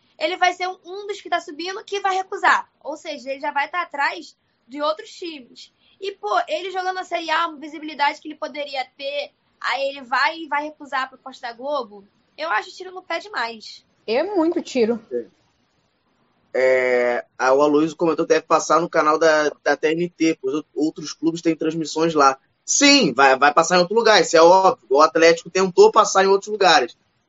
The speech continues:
Speaker 3: Mas, ao mesmo tempo, pode não dar certo. Não dá. "Ah, o Cariocão T V é sucesso?" Não é. Não é sucesso. Não é, não é.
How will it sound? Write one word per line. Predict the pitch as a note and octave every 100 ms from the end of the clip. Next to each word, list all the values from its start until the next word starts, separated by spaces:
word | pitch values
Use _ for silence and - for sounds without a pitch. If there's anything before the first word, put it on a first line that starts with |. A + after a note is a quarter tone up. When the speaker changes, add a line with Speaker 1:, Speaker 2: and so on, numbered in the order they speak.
| _
Speaker 3:
Mas, | D#3 F3
ao | F3+
mesmo | F3+ G3 G#3+ G3+
tempo, | - F3+ A3+ G#3 F3+
pode | F3+ G3 A3+ A4+
não | C#4 C4+
dar | D4
certo. | G#4 - A4+ - - - _ _ _ _
Não | G#3+ G3
dá. | - _ _ -
"Ah, | B3 D4+ D4 B3
o | A3+ -
Cariocão | A#3+ A#3 A3+ A#3+
T | A#3+ A3+
V | G3
é | A#3
sucesso?" | A3 G#3 B3+ F#3+ -
Não | A3 A#4+
é. | B4+ G#4+ _ _ _ _
Não | G3+ C4
é | A3 A#3
sucesso. | - - F3+ A#3 -
Não | F3+
é, | F#3+
não | A3+
é. | D4+